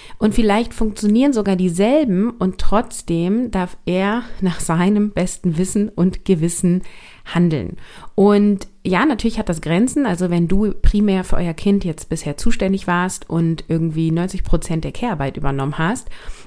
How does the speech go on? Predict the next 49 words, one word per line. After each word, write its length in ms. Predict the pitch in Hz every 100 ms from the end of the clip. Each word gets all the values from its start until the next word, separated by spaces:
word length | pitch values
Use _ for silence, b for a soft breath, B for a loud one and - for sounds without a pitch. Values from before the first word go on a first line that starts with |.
| -
und 160 | 175
du 60 | 175
weißt 360 | 165 190 -
einfach, 400 | 165 170 165 165 -
hey, 220 | 170 160
okay, 240 | 160 -
ist 160 | 165 -
eine 80 | 147
ganz 260 | 156 180
schlechte 320 | - 180 -
Idee, 520 | - 165 170 170 175 185 B B B
irgendwie 720 | 180 175 170 165 170 170 165 -
abends 460 | 160 170 180 175
das 240 | - 160 -
Kind 440 | - 180 170 -
nach 240 | 170 170 170
dem 120 | 185
Abendbrot 540 | - 170 180 175 -
noch 320 | 170 165 -
zu 220 | - - 165
baden 340 | 156 165 175
und 160 | 156 156
zu 160 | 165
waschen, 300 | 156 160 175
weil 120 | 160
es 120 | 147 -
dann 160 | 156
nölig 400 | 160 180 190 -
ist 180 | - 160
und 140 | -
nicht 200 | 160 160
mitmacht 540 | 190 190 170 139 196 - B B B
und 140 | 170
es 80 | 165
ist 160 | 165 -
irgendwie 180 | 170 165
viel 280 | - 202
klüger, 340 | 196 - 196 185
das 160 | 160
an 140 | - 160
den 120 | 156
Morgen 340 | 156 208 190
zu 140 | - 147
legen. 360 | 139 139 180 202 B B -
Solche 320 | 156 165 220 - - -
Infos 420 | 185 208 196 190
kannst 380 | - - 190 -
du 40 | 190
ja 180 | 170